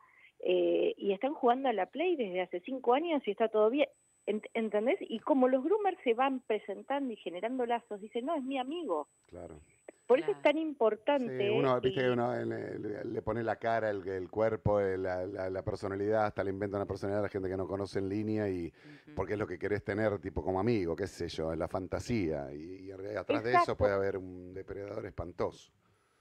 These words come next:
Speaker 1: Eh, es que la mayoría, la, la mejor forma, viste, consejos básicos, es avisarle a los chicos que no todos, eh,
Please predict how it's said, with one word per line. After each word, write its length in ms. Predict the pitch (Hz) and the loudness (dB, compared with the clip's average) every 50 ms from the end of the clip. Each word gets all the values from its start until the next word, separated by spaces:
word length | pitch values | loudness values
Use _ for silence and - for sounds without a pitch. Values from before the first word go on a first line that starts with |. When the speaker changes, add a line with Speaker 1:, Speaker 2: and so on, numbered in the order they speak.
| _ _ _ _ _ _ _ _ _ | _ _ _ _ _ _ _ _ _
Speaker 1:
Eh, 180 | - 160 226 - - | -4 -4 -2 0 0
es 140 | 262 254 - | -2 -2 -2
que 120 | - 269 | -2 -2
la 160 | 262 262 262 | 0 2 2
mayoría, 460 | 254 269 262 269 285 302 339 381 - - | 2 0 0 -2 -4 -2 -2 -2 -2 -4
la, 140 | - - - - - 202 226 226 226 | -6 -8 -8 -6 -6 -4 0 0 0
la 40 | 233 | 0
mejor 360 | 240 254 - - 330 370 359 - _ | 0 -2 -2 0 -2 -2 -2 -2 _
forma, 520 | - 262 269 285 285 294 294 285 262 233 | -2 0 0 0 -2 -2 -2 -2 -4 -4
viste, 280 | 233 220 254 - 285 269 | -6 -10 -8 -8 -8 -6
consejos 500 | - - 233 226 - - 294 285 285 254 | -4 -6 -6 -6 -6 -8 -8 -6 -4 -2
básicos, 600 | 254 247 226 233 - 202 185 - - 185 180 185 - - | 0 -2 -2 -2 -6 -12 -10 -6 -4 -4 -4 -4 -6 -6
es 260 | 196 202 196 190 - _ _ _ - | -6 -4 -4 -6 -8 _ _ _ -4
avisarle 520 | 202 208 208 214 - 269 277 269 277 277 262 | -4 -4 -4 -4 -4 -4 -4 -2 -2 -2 -2
a 80 | 240 220 | -2 -4
los 100 | 220 - | -6 -8
chicos 320 | - 262 240 - 269 - - | -12 -10 -8 -8 -8 -8 -6
que 320 | - 233 226 233 247 254 - - - - - - - _ _ _ _ _ _ _ _ _ _ | -4 -2 -2 -2 -2 -4 -10 -16 -20 -20 -20 -20 -20 _ _ _ _ _ _ _ _ _ _
no 280 | - 226 226 262 294 302 | -8 -4 0 0 0 0
todos, 420 | 294 - - 285 294 294 302 302 - _ - - - - - - | 0 0 0 0 2 2 0 -4 -6 _ -20 -20 -20 -16 -10 -6
eh, 480 | - 202 202 190 180 175 175 160 - | -2 0 0 2 2 0 0 -2 -4